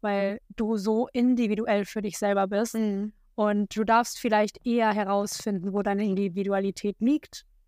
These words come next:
Speaker 1: und die herauskitzeln, anstatt einfach andere Menschen nachzumachen, weil das ist doch voll lame. Das ist doch voll
Speaker 2: <laughs>
Speaker 1: langweilig.
Speaker 2: Du,
Speaker 1: Das ist doch viel
Speaker 2: du bist das
Speaker 1: spaßiger und viel mehr exciting.
Speaker 2: <laughs> Du bist das Beste selbst. Definitiv.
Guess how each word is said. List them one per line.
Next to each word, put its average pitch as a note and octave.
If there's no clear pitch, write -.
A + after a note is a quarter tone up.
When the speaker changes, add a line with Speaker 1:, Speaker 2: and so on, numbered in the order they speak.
Speaker 1:
und G#3+
die A3+
herauskitzeln, A#3+
anstatt G#3+
einfach G#3
andere G3+
Menschen G3
nachzumachen, G3
weil G#3
das G#3
ist -
doch F#3
voll G3+
lame. G3+
Das G#3+
ist -
doch C4+
voll B3+
Speaker 2:
<laughs> -
Speaker 1:
langweilig. G3+
Speaker 2:
Du, A#3+
Speaker 1:
Das -
ist A3+
doch G#3
viel B3
Speaker 2:
du C4+
bist -
das G#3+
Speaker 1:
spaßiger G#3
und F#3+
viel A#3
mehr G#3
exciting. G#3
Speaker 2:
<laughs> C4+
Du A#3
bist B3
das A#3
Beste B3
selbst. G3
Definitiv. G#3+